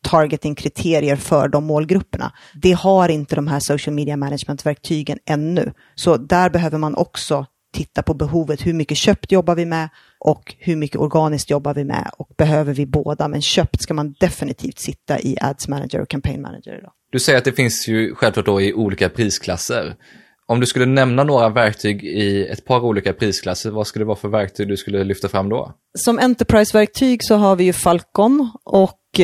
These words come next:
Speaker 1: Chorus. De är väl de absolut största, skulle jag säga. Vi har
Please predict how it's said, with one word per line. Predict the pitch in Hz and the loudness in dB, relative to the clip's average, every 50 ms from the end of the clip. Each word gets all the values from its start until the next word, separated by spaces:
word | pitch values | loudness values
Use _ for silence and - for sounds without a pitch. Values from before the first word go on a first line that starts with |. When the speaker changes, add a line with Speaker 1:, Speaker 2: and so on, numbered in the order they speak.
| 151 - | 2 2
Speaker 1:
Chorus. | - - 190 160 156 156 160 190 226 - - - | 2 4 6 8 8 8 8 8 6 4 2 0
De | - 196 202 202 | 2 2 4 4
är | 196 190 | 4 6
väl | 170 180 175 170 | 6 4 4 4
de | 160 175 170 156 | 4 2 2 2
absolut | - 147 - - - 175 156 156 - | 0 0 0 0 0 0 0 0 -2
största, | - - - - 165 147 - - - - - 226 214 220 233 - - _ _ _ | -4 -2 0 2 2 2 0 -2 -4 -4 -2 0 0 0 0 -2 -8 _ _ _
skulle | - - - 185 175 | -6 -2 0 2 2
jag | 165 165 | 2 2
säga. | - 175 160 156 160 165 202 226 - _ _ _ | 2 2 2 2 2 2 0 -2 -4 _ _ _
Vi | - 190 | 0 2
har | 196 180 175 185 180 175 175 175 175 175 - | 2 2 4 4 4 6 6 4 4 2 -2